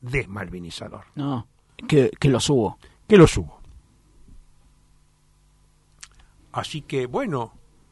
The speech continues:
Speaker 1: va a ser un gusto y un honor invitarlos a tu programa que va a ser el lunes que viene.
Speaker 2: Radio Reconquista. Eh, s-, tienen que, creo que está también sinergia punto com punto ar.
Speaker 1: Bueno, tenés que mandarnos la dirección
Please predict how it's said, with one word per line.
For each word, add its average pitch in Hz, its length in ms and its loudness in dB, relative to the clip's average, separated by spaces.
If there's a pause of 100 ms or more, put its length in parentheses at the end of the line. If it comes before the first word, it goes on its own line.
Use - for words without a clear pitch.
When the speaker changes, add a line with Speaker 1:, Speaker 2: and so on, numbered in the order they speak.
(160)
Speaker 1:
va 127 80 -2
a - 20 -6
ser 139 200 -4
un 131 120 -6
gusto 156 260 -10
y 135 60 -4
un 127 80 -6
honor 151 240 -4
invitarlos 175 720 -4 (720)
a 117 100 -6
tu 123 140 -10
programa 147 440 -2
que 135 120 -8
va 123 80 -4
a 110 40 -10
ser 127 220 -6
el 120 140 -4
lunes 233 420 0
que 180 120 4
viene. 127 480 4 (380)
Speaker 2:
Radio 175 440 10
Reconquista. 143 760 2 (320)
Eh, 127 360 -2
s-, - 220 -12 (920)
tienen 143 240 2
que, 120 560 0 (680)
creo 165 180 6
que 151 60 6
está 156 180 4
también 139 320 4
sinergia 143 520 0
punto 120 280 -6
com 135 220 0
punto 117 360 0
ar. 131 120 2
Speaker 1:
Bueno, 123 240 0
tenés 123 280 -4
que 147 100 -4
mandarnos 139 440 0
la 131 120 0
dirección 131 640 -2